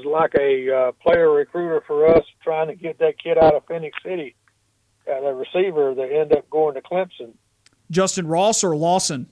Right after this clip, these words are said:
Speaker 2: <laughs>
Speaker 1: Yeah, Ross. Justin Ross, yes. That,
Speaker 2: Yeah.
Speaker 1: that, I think that's his name.
Speaker 2: Yeah, that was, uh,
Speaker 1: Yes.
Speaker 2: several years ago.
Speaker 1: Yeah, so that didn't work out too good either.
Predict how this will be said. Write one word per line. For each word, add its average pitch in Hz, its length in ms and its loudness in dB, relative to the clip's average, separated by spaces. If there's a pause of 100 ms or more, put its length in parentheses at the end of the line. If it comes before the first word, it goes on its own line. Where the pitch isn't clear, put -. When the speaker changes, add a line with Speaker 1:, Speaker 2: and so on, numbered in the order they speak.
(120)
Speaker 2:
<laughs> - 160 -10 (640)
Speaker 1:
Yeah, 160 140 -2 (320)
Ross. 165 240 0 (380)
Justin 147 340 0
Ross, 156 340 0
yes. 156 260 -2 (100)
That, 131 120 -4
Speaker 2:
Yeah. 143 120 -2
Speaker 1:
that, 143 200 -4
I 135 100 -8
think 165 180 -2
that's 131 180 -4 (160)
his 127 80 -12
name. 135 200 -10 (280)
Speaker 2:
Yeah, 151 240 -2
that 160 60 0
was, 170 120 0
uh, 147 280 0 (120)
Speaker 1:
Yes. - 120 -6
Speaker 2:
several 180 280 2
years 185 240 2
ago. 147 300 -6 (840)
Speaker 1:
Yeah, 139 360 0
so 123 220 -4
that 127 80 -2
didn't 131 160 -2
work 117 220 -10
out 123 180 -6
too 127 100 -10
good 127 240 -6
either. 127 300 -8